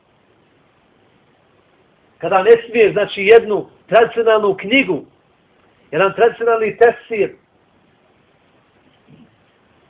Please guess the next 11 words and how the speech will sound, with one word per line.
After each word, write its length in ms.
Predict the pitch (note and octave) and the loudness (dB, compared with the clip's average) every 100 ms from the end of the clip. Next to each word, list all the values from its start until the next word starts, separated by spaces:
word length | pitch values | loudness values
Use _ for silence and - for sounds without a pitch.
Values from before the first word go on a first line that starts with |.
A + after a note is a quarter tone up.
| _ _ _ - | _ _ _ -8
da 80 | D#3+ | 0
držiš 420 | A#3 A3 G3+ F3+ | 0 0 -6 -6
u 80 | D#3 | -8
svojoj 300 | F#3+ G3 E3 - | 0 2 2 -2
kni-, 200 | F3+ F#3+ | -10 -10
kući. 400 | - F#3 - - - _ _ _ _ | -8 -8 -8 -14 -16 _ _ _ _
A 180 | - E3 | -2 0
kamoli 460 | - C#4 C4 B3 B3+ | 2 4 4 4 6
onda 320 | C4+ A#3+ A#3+ G#3+ | 6 6 6 6
da 100 | A#3+ | 2
izraziš 920 | C4 B3+ B3+ G#3 G#3 G3+ - - - | 0 4 6 6 2 -10 -10 -16 -20